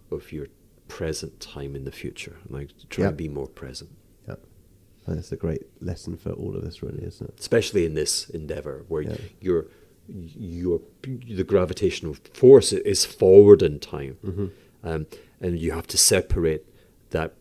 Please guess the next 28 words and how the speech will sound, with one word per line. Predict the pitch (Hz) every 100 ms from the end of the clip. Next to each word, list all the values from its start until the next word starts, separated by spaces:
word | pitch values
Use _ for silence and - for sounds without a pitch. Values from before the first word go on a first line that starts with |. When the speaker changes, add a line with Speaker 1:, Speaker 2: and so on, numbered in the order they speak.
| _ -
Speaker 1:
professional | - - - - 98 92 - - 101 90 85 80 78 73
activity | 78 - 85 78 82 85
from | 78 - 82 76 76 73 _ - _
the | -
more | 80 76
important | 69 - - 73 69 -
personal | - 71 - - - - - -
aspects. | 71 - - -
Speaker 2:
So, | -
so | 131
did | 123 113
you | 117
take | - 113 107
your | 101
team | - 101 95
with | 95 -
you? | 131 180 180 -
How | 110 113
did, | 107 -
how | 107 107
did, | 98 90 -
Speaker 1:
Yeah. | - -
Speaker 2:
how | 101
did | 98 92
it | 92
all | 87 90 87
start? | - - 69 87 -
Speaker 1:
Um, | 78 78 73